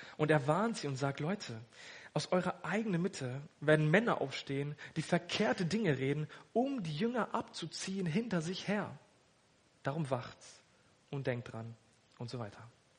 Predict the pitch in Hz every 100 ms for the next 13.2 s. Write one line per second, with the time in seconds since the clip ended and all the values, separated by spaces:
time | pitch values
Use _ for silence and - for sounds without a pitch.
0 | _ - - - - - - - - _
1 | _ - - 220 165 143 - - - -
2 | 185 147 - - - _ _ _ _ -
3 | 131 175 180 156 120 - 120 117 123 135
4 | - - 131 - 151 156 156 127 117 110
5 | 110 123 - _ - - 131 - 151 147
6 | - 143 - 139 117 113 120 - - 135
7 | 123 170 185 139 160 185 147 135 180 -
8 | - 170 170 127 123 _ _ _ _ _
9 | - 151 147 196 151 156 190 208 127 -
10 | 120 - - - 170 165 139 202 - -
11 | 143 - 185 175 143 185 160 - 156 156
12 | 175 165 143 - - - - - - 123
13 | -